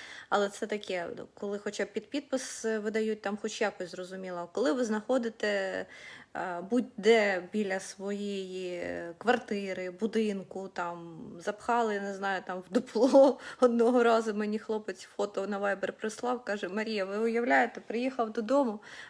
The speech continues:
а в нього біля вх-, хвіртки є таке старезне, величезне дерево,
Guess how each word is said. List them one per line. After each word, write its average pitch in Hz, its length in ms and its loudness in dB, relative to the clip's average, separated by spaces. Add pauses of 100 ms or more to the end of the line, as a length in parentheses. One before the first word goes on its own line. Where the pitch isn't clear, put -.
а 190 80 -4
в 202 40 -2
нього 226 300 4
біля 214 600 0
вх-, - 420 -10
хвіртки 233 760 -4
є 202 240 -4
таке 202 240 -10
старезне, 262 720 0
величезне 208 540 -2
дерево, 247 440 2